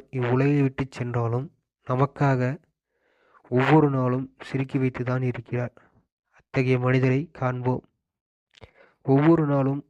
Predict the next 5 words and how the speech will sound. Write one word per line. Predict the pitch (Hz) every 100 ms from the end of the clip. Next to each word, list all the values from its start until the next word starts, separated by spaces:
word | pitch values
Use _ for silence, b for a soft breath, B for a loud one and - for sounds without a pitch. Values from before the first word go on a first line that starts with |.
| _ -
எவ்வளவு | 127 139 147 143
கவலைகள் | 131 127 135 135
இருந்தாலும் | 131 127 123 117 123 131
அவர் | - 127 123 123 139 _
வீடியோவும் | 127 131 131 127 123 123